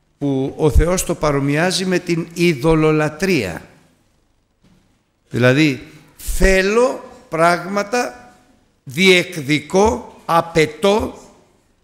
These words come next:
όπως τώρα εδώ ο Αδωνίας απέτησε,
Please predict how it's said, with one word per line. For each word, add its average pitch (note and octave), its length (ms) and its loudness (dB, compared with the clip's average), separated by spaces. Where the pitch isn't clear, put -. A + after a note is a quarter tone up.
όπως - 260 -2
τώρα F#3 220 0
εδώ F3+ 380 0
ο E3+ 600 -8
Αδωνίας E3+ 760 -2
απέτησε, F3 1120 0